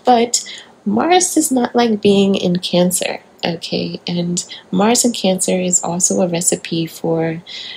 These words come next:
emotionally manipulative energy, um, and passive aggressive behavior.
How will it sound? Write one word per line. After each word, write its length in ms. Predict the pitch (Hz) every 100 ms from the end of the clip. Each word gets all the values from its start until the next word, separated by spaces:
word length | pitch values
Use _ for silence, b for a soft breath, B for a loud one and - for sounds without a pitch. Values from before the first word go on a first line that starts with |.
| B -
emotionally 720 | 180 165 170 - 175 165 160
manipulative 880 | 160 160 160 175 160 156 151 151 - B B B - -
energy, 840 | 143 156 160 160 - - - 196 - -
um, 560 | - 156 156 156 160 - _ - B B -
and 480 | - 170 165 175 175 -
passive 380 | - 170 -
aggressive 440 | - - - - -
behavior. 480 | 160 - - -